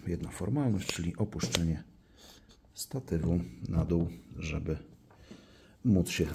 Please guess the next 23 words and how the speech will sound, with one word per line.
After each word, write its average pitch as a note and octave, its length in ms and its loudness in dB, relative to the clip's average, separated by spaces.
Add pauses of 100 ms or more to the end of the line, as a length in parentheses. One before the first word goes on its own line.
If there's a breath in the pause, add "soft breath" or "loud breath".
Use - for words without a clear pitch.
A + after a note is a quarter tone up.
z D#2+ 100 -2
bliska F#2 400 2
spokojnie D#2 440 -2
przyjrzeć D2 420 -4
samemu A#1+ 340 -2
zegarowi. - 420 -8
Zobaczmy. - 420 2 (1000 loud breath)
Ja B2 60 -6
teraz - 200 -6
pierwszy A#2 320 2
raz F2 120 2
go E2+ 80 0
w E2 60 2
ogóle E2 180 2
jeszcze D#2+ 240 0
oglądam. D#2 440 0
Ja F2 80 2
go D#2+ 120 0
wcześniej - 320 -2
oglądałem D#2+ 300 0
tylko - 160 -4
na E2 100 4
zdjęciach. D#2+ 500 -2